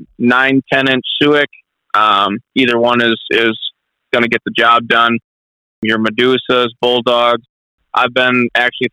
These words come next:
throwing a lot of, like, the Stagger Blade bucktails, but you really, in the Northwoods, you can't go wrong with a Showgirl. They're always been a big producer for us. You don't have to throw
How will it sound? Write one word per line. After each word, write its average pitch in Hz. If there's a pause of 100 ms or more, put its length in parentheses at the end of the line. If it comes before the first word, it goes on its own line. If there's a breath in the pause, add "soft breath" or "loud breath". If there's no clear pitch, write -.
throwing 123
a 120
lot 117
of, 117 (340)
like, 120
the - (100)
Stagger 131
Blade 131
bucktails, 127 (120)
but 113
you 113 (140)
really, 131
in 120
the 117
Northwoods, 123
you 117
can't 120
go 120
wrong 113
with 113
a 107 (120)
Showgirl. 117 (580)
They're 113 (100)
always 120
been 117
a 113
big 113
producer 113
for 113
us. 113 (720)
You 131
don't 165
have 143 (100)
to 135 (140)
throw 131